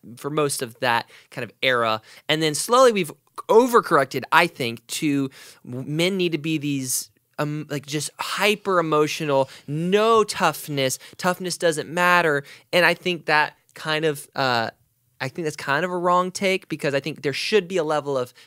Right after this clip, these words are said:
toughness. And I think, but I also think what makes a man is somebody who can lead and be tough, but also be, um, emotional and sensitive and have that side to be able to tap into as well.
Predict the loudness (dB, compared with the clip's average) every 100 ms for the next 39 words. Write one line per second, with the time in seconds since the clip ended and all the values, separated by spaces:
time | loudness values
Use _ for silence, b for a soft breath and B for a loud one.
0 | _ -2 0 0 -2 -8 -6 -4 -2 -2
1 | -4 -6 -4 0 0 0 -4 -6 -6 -6
2 | -4 -2 -2 -4 B B -10 -4 -2 -2
3 | -6 -8 -6 -6 -8 -10 -4 -4 -4 -8
4 | -8 -10 -8 -8 -8 -12 -14 b _ -12
5 | -12 _ -18 -12 -6 -4 -4 -6 -4 -6
6 | -8 -4 -4 -4 -8 -10 -2 0 0 0
7 | 0 -2 -6 -6 -4 -2 -6 -8 -14 -12
8 | -12 -12 -10 -12 -8 -8